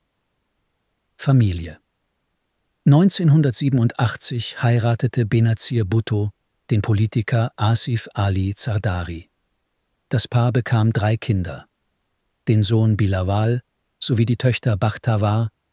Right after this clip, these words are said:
und Asifa. Als Bhutto neunzehnhundertneunzig ihre Tochter Asifa zur Welt brachte, war dies die erste Mutterschaft einer amtierenden Regierungschefin und blieb bis zweitausendachtzehn weltweit einzigartig.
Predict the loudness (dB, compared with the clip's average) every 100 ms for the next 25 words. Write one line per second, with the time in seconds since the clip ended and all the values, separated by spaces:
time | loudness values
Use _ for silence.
0 | _ 2 2 2 0 0 -4 -10 -12 -14
1 | _ _ _ _ _ _ _ _ _ _
2 | _ _ _ -2 -2 2 2 4 4 4
3 | 4 0 2 2 2 2 2 4 0 -2
4 | -8 -4 -4 -2 -2 -2 -4 0 0 0
5 | -2 -2 -4 -4 -4 -2 -4 -4 -4 -4
6 | -4 -4 -6 _ _ _ _ _ 2 2
7 | 2 0 -2 -6 -2 0 -2 -2 0 0
8 | 0 -2 -2 -4 -6 -6 0 0 2 0
9 | 0 0 2 2 0 0 0 -2 0 0
10 | -2 -4 -6 -8 -10 -8 -8 -10 _ _
11 | _ _ -2 -2 0 0 0 -2 -4 -6
12 | -8 -6 -4 -4 -2 -2 0 0 -2 -4
13 | -6 -10 -4 -2 0 -2 -4 -4 -4 -4
14 | -2 -2 -2 -6 -12 -10 -12 -12 -16 -16